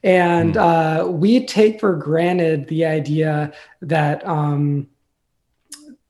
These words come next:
Speaker 1: I mean, li-, literally everything in, in terms of time. Um, we take for granted that we, we, we're lucky to live sixty-five, seventy years. Like, why? Like, that's, that's, it's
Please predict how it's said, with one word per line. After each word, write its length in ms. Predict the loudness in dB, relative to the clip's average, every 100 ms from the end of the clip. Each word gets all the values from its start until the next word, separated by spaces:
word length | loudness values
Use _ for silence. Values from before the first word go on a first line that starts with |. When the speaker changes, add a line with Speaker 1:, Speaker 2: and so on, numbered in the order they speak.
| -4
Speaker 1:
I 100 | 2
mean, 340 | 2 2 -6 -12 -12
li-, 400 | -14 4 4 6
literally 440 | 6 6 6 6
everything 380 | 4 4 2 0
in, 100 | 0
in 140 | 0
terms 320 | 2 2 2 0
of 80 |
time. 400 | -6 -6 -8 -10 -14 -20 -20 -2
Um, 580 | 2 2 2 2 0 -2 -8 -12
we 180 | 0 0
take 200 | 4 4
for 100 | 4
granted 380 | 4 6 6 4
that 120 | 2
we, 200 | 0 -2
we, 240 | -2 -2 0
we're 160 | 0
lucky 320 | 2 0 0
to 60 | -2
live 220 | 0 -2
sixty-five, 640 | -2 -4 -4 -4 -2 -2 -4
seventy 380 | -4 -2 0
years. 520 | 0 0 0 0 -4 -6 -18 -20 0
Like, 280 | 0 0 -6
why? 520 | 0 2 2 0 -4 0
Like, 160 | 2
that's, 280 | 4 2 0
that's, 280 | 0 0 2
it's 180 | 0